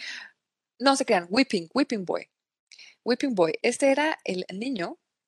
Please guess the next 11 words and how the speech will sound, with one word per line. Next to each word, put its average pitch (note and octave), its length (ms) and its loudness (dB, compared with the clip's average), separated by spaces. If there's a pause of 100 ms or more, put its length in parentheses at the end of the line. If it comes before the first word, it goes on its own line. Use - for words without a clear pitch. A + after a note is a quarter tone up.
(260)
que G#3 340 4 (640)
cada F#4 320 4 (140)
que F3+ 260 -2
el E3 300 -6 (480)
hijo B3+ 320 4
del G#3 160 2
rey, G3+ 320 2 (320)
también D3 280 -6
niño, F3+ 320 -4 (340)
o C3+ 140 -2
hija, - 360 -2